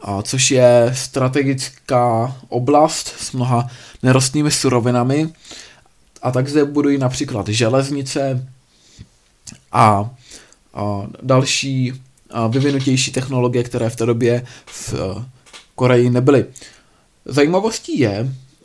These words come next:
že m-, oblast Mandžuska, která je, se na-, vyskytuje především na severu, a, Koreji, kdysi opravdu v-,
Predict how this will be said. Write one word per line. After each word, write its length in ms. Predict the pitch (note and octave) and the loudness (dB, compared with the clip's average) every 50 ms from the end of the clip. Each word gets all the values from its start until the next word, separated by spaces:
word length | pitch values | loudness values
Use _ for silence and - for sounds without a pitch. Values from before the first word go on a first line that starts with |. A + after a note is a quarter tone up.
| - - C3+ | -14 -10 -6
že 200 | C#3 C3+ C3 D3 C3 | -4 -2 -2 0 0
m-, 160 | B2 A#2+ G#2+ - - _ _ _ - B2 A2+ - - _ - | -2 -2 -6 -10 -18 _ _ _ -10 -10 -10 -10 -14 _ -8
oblast 360 | - C3+ F3 F3+ F#3 - - | -4 0 2 0 0 0 -2
Mandžuska, 520 | C3+ B2+ C3+ C3 D#3+ G3+ - - - A#2 | -2 -2 -2 0 -2 -4 -4 -4 -4 -6
která 360 | G#2+ - - A#2 A2+ A2 A2+ A#2+ | -6 -6 -8 -6 -4 -2 -2 -2
je, 180 | A#2+ A2+ G2+ - | -2 -2 -4 -6
se 320 | - - - - B2+ B2 | -10 -12 -8 -6 -6 -4
na-, 160 | B2 A2+ D#2 - - - - - - - - | -4 -6 -8 -10 -14 -20 -20 -20 -20 -14 -10
vyskytuje 380 | A2+ A#2+ - - - C#3 B2+ C3 | -8 -8 -8 -8 -8 -6 -6 -6
především 420 | B2+ - B2+ B2+ C3 C3 - C#3+ | -6 -6 -8 -8 -8 -8 -8 -8
na 80 | C3+ B2 | -8 -8
severu, 520 | C3 - C3+ C3 C#3 D#3 E3+ E3+ D#3+ D#3+ - - - - - - _ - | -6 -6 -4 -2 -2 0 2 2 2 0 -2 -8 -20 -20 -20 -20 _ -12
a, 180 | - G2+ G2+ A#2 | -10 -10 -10 -8
Koreji, 440 | - B2 A#2+ B2 C3+ D#3 D#3+ D#3+ D#3+ - - - - | -6 -4 -2 0 2 2 0 0 -2 -8 -20 -16 -10
kdysi 500 | - A#2+ C3 C3 - F3 E3+ E3+ D#3+ D#3+ - - - - - - _ - - | -6 -4 -2 0 2 4 4 4 2 0 -4 -14 -20 -20 -20 -20 _ -8 -2
opravdu 380 | - - C#3 C#3 D3+ D#3+ E3 D#3 D3 | 0 2 2 4 4 4 4 4 4
v-, 260 | - - - - - | -2 -8 -14 -20 -20